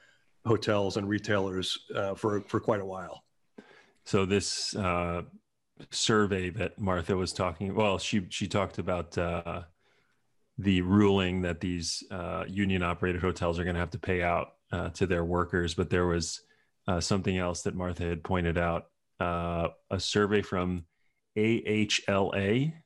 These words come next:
Speaker 2: which is a, a hotel, uh, union,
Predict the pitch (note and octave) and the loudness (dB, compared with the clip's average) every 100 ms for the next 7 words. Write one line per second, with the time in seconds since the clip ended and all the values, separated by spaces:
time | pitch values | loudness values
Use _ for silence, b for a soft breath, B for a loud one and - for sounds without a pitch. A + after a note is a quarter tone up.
0 | _ _ G#2+ G2 F#2 F#2+ F#2 F2+ F#2 F#2 | _ _ 0 2 2 4 2 0 -2 0
1 | G2+ F#2+ G#2 F#2 F#2 F#2 F2+ - F#2 F2+ | 0 0 -2 -2 0 0 -2 -2 -2 0
2 | F2+ F2 F#2+ G2+ A#2 D3 | 0 0 2 4 4 2